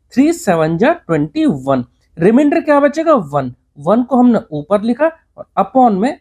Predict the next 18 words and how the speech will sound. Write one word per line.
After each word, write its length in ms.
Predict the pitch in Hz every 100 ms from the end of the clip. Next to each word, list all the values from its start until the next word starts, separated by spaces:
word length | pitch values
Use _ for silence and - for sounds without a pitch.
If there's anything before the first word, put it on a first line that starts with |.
| 170
जिससे 360 | 208 254 311
divide 340 | 180 143 143 -
कर 140 | 123
रहे 140 | 135
हैं 120 | 226 320
वो, 300 | 147 113 - _ _ -
यानी 160 | 190 247
upon 340 | 143 165 214 214
three, 200 | - 101 _ _ -
ये 100 | 277
आ 100 | 220
गया 140 | 165 202
हमारा 200 | 196 262
centimeter 760 | - 156 135 135 143 131 185
cube 400 | 294 _ 139 123
में, 100 | 120 120
ठीक 180 | 226
है। 120 | 311